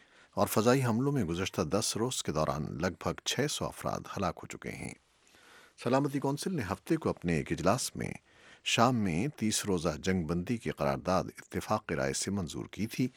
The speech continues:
جس کا اطلاق پورے ملک میں ہونا تھا۔ جنگ بندی کا مقصد باغیوں کے زیر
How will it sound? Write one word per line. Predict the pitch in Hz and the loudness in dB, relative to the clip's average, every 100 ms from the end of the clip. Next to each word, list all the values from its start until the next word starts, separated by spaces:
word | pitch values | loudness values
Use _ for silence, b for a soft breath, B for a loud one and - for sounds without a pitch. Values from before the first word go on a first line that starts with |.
| b b b - | b b b -2
جس | 104 - | 0 4
کا | 104 | 6
اطلاق | 78 - 98 120 - | 4 2 2 2 -2
پورے | 85 80 | -2 0
ملک | 69 92 - | 0 -2 -2
میں | 69 - | -8 -2
ہونا | 101 71 - | -2 -2 -6
تھا۔ | - - - _ _ b b b b b - | -8 -8 -8 _ _ b b b b b 4
جنگ | 120 127 | 6 8
بندی | 131 151 | 6 4
کا | 208 | 2
مقصد | 156 147 - 131 | 0 0 -2 2
باغیوں | 95 95 101 147 | 4 4 2 -2
کے | 92 | -2
زیر | 78 80 | -2 -2